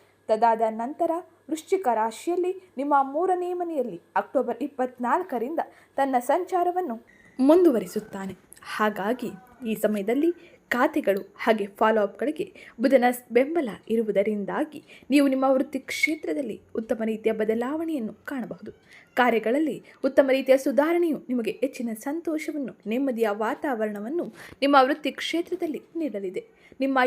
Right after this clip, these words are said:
ಎಲ್ಲ ಅಪೂರ್ಣ ಕೆಲಸಗಳು ಕೂಡ ಈ ಸಮಯದಲ್ಲಿ ಪೂರ್ಣಗೊಳ್ಳಲಿದ್ದು, ನೀವು ಈ ಸಮಯದಲ್ಲಿ ಸಹೋದ್ಯೋಗಿಗಳ ಬೆಂಬಲದಿಂದಾಗಿ ಉತ್ತಮ ರೀತಿಯ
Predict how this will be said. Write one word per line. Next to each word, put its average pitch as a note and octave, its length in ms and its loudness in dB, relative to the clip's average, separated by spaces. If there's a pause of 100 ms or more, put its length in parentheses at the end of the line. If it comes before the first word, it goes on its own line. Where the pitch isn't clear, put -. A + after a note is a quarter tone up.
ಎಲ್ಲ C4+ 220 6 (140)
ಅಪೂರ್ಣ C#4+ 360 0 (100)
ಕೆಲಸಗಳು C4+ 500 -2
ಕೂಡ D#4 320 -2 (300)
ಈ G#3+ 80 -10
ಸಮಯದಲ್ಲಿ G#3+ 640 -4 (340)
ಪೂರ್ಣಗೊಳ್ಳಲಿದ್ದು, A#3+ 1040 0 (140)
ನೀವು B3 220 -2 (100)
ಈ A#3 120 -6
ಸಮಯದಲ್ಲಿ A3 680 -2
ಸಹೋದ್ಯೋಗಿಗಳ G#3+ 880 -4
ಬೆಂಬಲದಿಂದಾಗಿ A3+ 1000 -6 (160)
ಉತ್ತಮ B3 320 4
ರೀತಿಯ A3 340 4